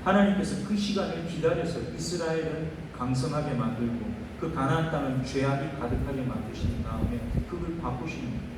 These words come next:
죄악이 가득한 땅을 자기 백성이 들어가 살게 함으로 인해서 거룩한 땅으로 바꾸어 내시는 거예요. 북이스라엘이 멸망할 때는 어떻습니까?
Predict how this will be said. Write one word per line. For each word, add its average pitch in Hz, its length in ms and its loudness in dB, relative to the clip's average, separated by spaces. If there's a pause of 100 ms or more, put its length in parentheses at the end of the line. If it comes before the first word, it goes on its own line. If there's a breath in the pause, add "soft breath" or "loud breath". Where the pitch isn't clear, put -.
(180)
죄악이 151 320 -2
가득한 131 440 0
땅을 123 280 0
자기 143 320 -2
백성이 143 480 -2
들어가 127 280 0
살게 117 400 -2
함으로 117 400 -4
인해서 104 260 -4 (460)
거룩한 135 440 0
땅으로 127 440 -2 (360)
바꾸어 107 300 -4
내시는 123 480 -2
거예요. - 200 -6 (1080)
북이스라엘이 160 680 4
멸망할 143 420 2
때는 117 220 -2
어떻습니까? 110 380 -6